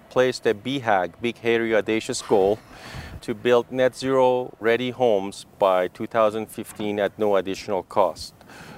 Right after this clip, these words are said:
We are fairly close to that journey. We have built so far eighteen homes as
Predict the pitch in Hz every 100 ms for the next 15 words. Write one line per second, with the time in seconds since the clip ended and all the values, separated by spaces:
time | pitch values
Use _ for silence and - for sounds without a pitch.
0 | - 127 135 127 - - - 170 175 175
1 | - 156 160 - 143 127 117 - 120 107
2 | 92 107 123 - - 104 113 110 110 98
3 | - 117 123 120 - 135 117 - 110 110
4 | - 113 - 120 117 120 113 113 131 -
5 | - - 104 92